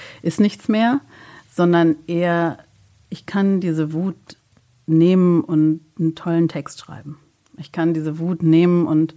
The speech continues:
auf eine Demo gehen. Ich kann aber auch Liebe kanalisieren.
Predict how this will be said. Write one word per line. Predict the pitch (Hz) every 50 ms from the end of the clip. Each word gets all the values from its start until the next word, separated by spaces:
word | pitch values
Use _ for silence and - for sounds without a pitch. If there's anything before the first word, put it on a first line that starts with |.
| - - - - - - - - - - _ _
auf | - 156 143 -
eine | 165 147
Demo | 143 147 143 139 135
gehen. | 139 139 143 143 143
Ich | 143 143
kann | - - 175 165 170 170
aber | 165 - 156 165 156 -
auch | 165 165 160 160 - - - - - - -
Liebe | - 175 170 180 202 226 190 180 165 156 156 156 156 160 - _ _ _ _ _ _ _ _ _ - - _ _ - - - - 78 76 78 _ _ _ _ - - _
kanalisieren. | - - - 170 156 151 147 151 151 147 147 156 156 151 151 151 147 147 147 151 156